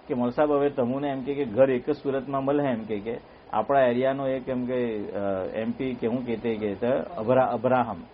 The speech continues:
કાઉન્સિલર, અબ્રાહમ, અબ્રાહમ નામ હે ને, तो फरमाया सेंटर में उसको बुलाया और मेरी बात करवाई कि ये हमारा फिरिश्त है, हैं, इमाम है, इसको मकान की जो है वो जरूरत है।" ये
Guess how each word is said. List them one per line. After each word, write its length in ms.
કાઉન્સિલર, 540
અબ્રાહમ, 420
અબ્રાહમ 360
નામ 180
હે 60
ને, 120
तो 80
फरमाया 420
सेंटर 380
में 140
उसको 260
बुलाया 440
और 160
मेरी 260
बात 240
करवाई 440
कि 80
ये 120
हमारा 360
फिरिश्त 360
है, 140
हैं, 140
इमाम 360
है, 200
इसको 260
मकान 440
की 100
जो 120
है 120
वो 140
जरूरत 500
है।" 120
ये 140